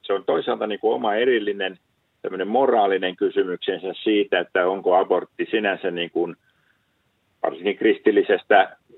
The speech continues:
näkökulmasta, uskonnollisesta näkökulmasta katsoen oikein tai väärin. Mut se on myös sitten tämmöinen osa, osa niin kuin valta-, poliittista valtakeskustelua,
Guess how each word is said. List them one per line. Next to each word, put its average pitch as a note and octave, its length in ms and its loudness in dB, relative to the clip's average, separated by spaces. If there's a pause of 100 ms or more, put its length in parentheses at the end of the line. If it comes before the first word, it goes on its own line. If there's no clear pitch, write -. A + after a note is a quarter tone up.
(120)
näkökulmasta, G2 960 0
uskonnollisesta G2+ 580 -4
näkökulmasta G2 520 -2
katsoen F#2+ 480 -2 (100)
oikein G2+ 500 2
tai G2+ 160 -2
väärin. G2 340 -2 (440)
Mut - 200 -14
se A#2 80 2
on A2+ 120 0
myös C3 200 -2
sitten - 300 -2
tämmöinen B2 440 -2
osa, A#2 360 0 (640)
osa A2+ 400 0
niin A2 280 -2
kuin A2 460 -4 (280)
valta-, A#2+ 520 4 (200)
poliittista A#2+ 560 -2
valtakeskustelua, G2 1400 -2